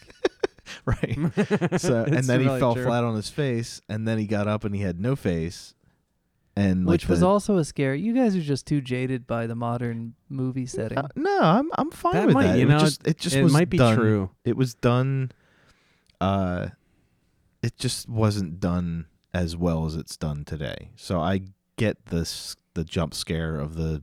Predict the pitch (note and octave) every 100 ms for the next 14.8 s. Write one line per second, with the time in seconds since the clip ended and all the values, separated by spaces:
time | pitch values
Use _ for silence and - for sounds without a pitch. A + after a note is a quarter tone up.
0 | - E2 D#2 D#2 - D2 D2+ D#2+ D2 -
1 | F2+ G#2+ C3+ C#3+ C#3+ C3+ B2+ B2+ E3+ G2
2 | - G2 F#2 A#2+ B2 A#2 A2+ A2 G2+ -
3 | F#2 F2+ G2 F2+ F2+ E2+ - - E3 D3+
4 | C#3 C3 G2 F#3+ G#2+ G2 G2+ G2 - G2+
5 | - G2 F#2 G2 G2+ G2+ A2 A2+ G#2+ G#2
6 | G#2 C#3+ F#3 F#2+ D2+ D#2 D2+ _ - _
7 | _ - F2 F2 F#2+ D2 E2 D2 - C#2
8 | B1 - - - D#2+ D#2 D2+ A#2+ B2 G#2+
9 | - _ _ _ _ _ _ _ F2+ E2+
10 | G#2+ A#2 G#2+ A2 A2+ A2 A2+ D#2+ C2 -
11 | - F#2 G2 G2+ G2 F#2+ F#2 F#2 - _
12 | - _ - _ _ - G#2 G2 F2+ F2+
13 | F#2+ - G2+ F#2+ A#2 F2+ D#2 - F2+ F2+
14 | F2 - G2+ F#2+ G2 D#2+ E2 -